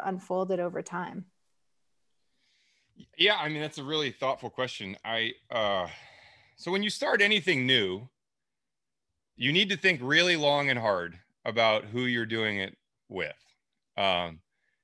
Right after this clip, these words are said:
Speaker 2: and as a professional investor, right, I, I have the, you know, the fortunate observation deck experience of a lot of founder relationships <laughs> gone wrong. So I was probably even more sensitive to that than, than maybe the average person.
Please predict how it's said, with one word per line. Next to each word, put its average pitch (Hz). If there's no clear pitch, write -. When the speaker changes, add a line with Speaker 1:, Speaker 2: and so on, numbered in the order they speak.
Speaker 2:
and 147
as 131
a 147
professional 170
investor, 135
right, 127
I, 139
I 127
have 135
the, 117
you 139
know, 107
the 127
fortunate 180
observation 147
deck 127
experience 139
of 127
a 123
lot 139
of 135
founder 147
relationships 123
<laughs> -
gone 131
wrong. 101
So 131
I 151
was 165
probably 180
even 156
more 151
sensitive 117
to 110
that 104
than, 98
than 107
maybe 104
the 98
average 92
person. 104